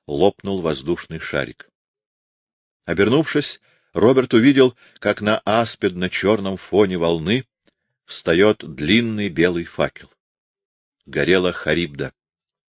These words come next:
Сейчас же внизу смолкли голоса, взвыл и заглох работавший в холостую мотор вертолета. Наверное, все там прислушивались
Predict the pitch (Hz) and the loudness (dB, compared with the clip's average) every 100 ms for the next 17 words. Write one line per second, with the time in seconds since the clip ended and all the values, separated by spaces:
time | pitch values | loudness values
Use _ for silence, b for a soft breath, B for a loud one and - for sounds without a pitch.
0 | _ _ _ _ _ _ _ _ _ - | _ _ _ _ _ _ _ _ _ -8
1 | 92 - 110 101 101 87 87 82 98 - | -6 -2 0 0 0 -2 -2 -4 -6 -6
2 | 87 90 - 82 78 78 - 95 101 b | -4 -4 -4 -4 -2 -4 0 -2 -2 b
3 | b b b b 78 78 76 95 113 95 | b b b b -10 -6 0 4 4 4
4 | 90 82 80 98 85 - _ - 82 78 | 0 -2 0 0 0 -8 _ -4 -2 -2
5 | 92 87 - 85 - 82 80 - - 87 | -2 -4 -8 -8 -8 -6 -4 -6 -2 -2
6 | 78 78 - 80 71 73 - 90 117 117 | 0 -4 -2 -4 -4 -10 -8 0 0 0
7 | 107 - _ _ _ _ _ _ _ _ | -8 -10 _ _ _ _ _ _ _ _
8 | _ _ _ _ _ _ _ 80 76 85 | _ _ _ _ _ _ _ -4 0 0
9 | 87 87 - - 92 95 95 90 - 82 | 0 -2 -2 0 0 0 -2 -2 -4 -6
10 | - 82 104 - 101 104 - | -4 -4 -4 -4 -4 -4 -8